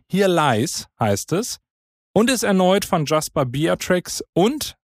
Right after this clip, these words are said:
Jakob Meyer designt worden. Bobby West ist ebenso dabei im Designer-Team.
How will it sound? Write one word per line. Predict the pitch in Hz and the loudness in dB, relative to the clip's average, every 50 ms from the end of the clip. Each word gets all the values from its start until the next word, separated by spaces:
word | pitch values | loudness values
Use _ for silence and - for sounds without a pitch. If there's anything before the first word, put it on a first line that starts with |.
| _ _ _ | _ _ _
Jakob | - 120 120 127 - - - 120 - - - | -2 0 0 0 0 -2 -4 -6 -6 -8 -6
Meyer | 104 101 107 123 185 240 233 139 92 | -2 0 2 2 2 2 2 0 -2
designt | 92 95 95 90 95 87 87 90 90 - | -2 -4 -6 -4 -6 -4 -4 -4 -4 -4
worden. | - 98 92 92 95 107 147 202 226 - _ _ _ _ _ _ _ _ | -4 -4 -2 -2 0 0 0 0 -2 -4 _ _ _ _ _ _ _ _
Bobby | - 135 175 220 233 254 220 190 | 0 2 2 2 2 2 2 2
West | 196 202 196 - - - - | 2 0 0 -4 -8 -8 -8
ist | 139 - - - | -8 -8 -4 -2
ebenso | 156 180 285 247 151 117 104 95 | -2 0 0 -2 0 0 0 0
dabei | 92 87 87 87 90 90 95 117 | 0 -2 -4 -4 -4 -2 -2 -2
im | 139 - 139 123 120 | -2 -2 -2 -2 -2
Designer-Team. | 123 117 117 135 131 139 151 160 - - - 208 240 294 269 | -2 -2 -2 0 0 0 0 -2 -2 -2 -2 -2 -2 -4 -8